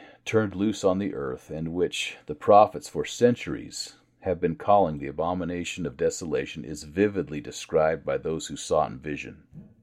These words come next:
Ours is the first generation to realize how literally these prophecies can be fulfilled now that God, through science,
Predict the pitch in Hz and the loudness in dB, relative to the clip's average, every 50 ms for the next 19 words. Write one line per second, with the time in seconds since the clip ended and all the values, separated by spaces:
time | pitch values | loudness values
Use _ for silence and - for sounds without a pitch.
0 | _ _ _ _ _ _ _ _ _ _ _ _ _ _ _ _ _ _ - 98 | _ _ _ _ _ _ _ _ _ _ _ _ _ _ _ _ _ _ 4 8
1 | 98 98 90 80 80 80 80 - - 85 80 76 - 82 78 73 - - - - | 10 10 10 10 8 4 0 -6 -10 -10 -12 -12 -8 -6 -6 -6 -6 -8 -6 -4
2 | 104 101 98 - - 90 80 73 65 62 64 67 71 - - 80 73 - 78 71 | -4 -4 -4 -4 -2 -2 -2 -2 -2 -4 -6 -6 -6 -8 -10 -10 -10 -10 -10 -8
3 | 78 90 92 85 82 73 73 - - 82 71 69 71 76 92 95 85 76 67 64 | -4 -4 0 2 2 2 2 0 -2 -4 -4 -4 -2 -4 -6 -6 -6 -8 -8 -8
4 | 65 71 76 71 73 73 - - - 87 82 80 - - - - 85 78 - - | -10 -10 -10 -10 -12 -12 -12 -4 0 0 0 0 -2 -8 -12 -10 -10 -10 -10 -10
5 | - 82 78 71 71 69 - - 73 - _ - 90 82 76 69 62 64 76 73 | -10 -10 -8 -10 -12 -14 -10 -10 -10 -10 _ -8 -2 -2 -2 -2 -2 -6 -8 -6
6 | 76 85 92 90 - 65 60 62 - 76 76 85 87 90 92 80 - - 87 87 | -4 -4 -4 -4 -6 -8 -8 -6 -4 -2 -2 -2 -2 -4 -6 -10 -12 -14 -12 -12
7 | - - - 78 73 73 71 65 - - - - | -10 -6 -6 -6 -6 -6 -8 -12 -12 -14 -18 -18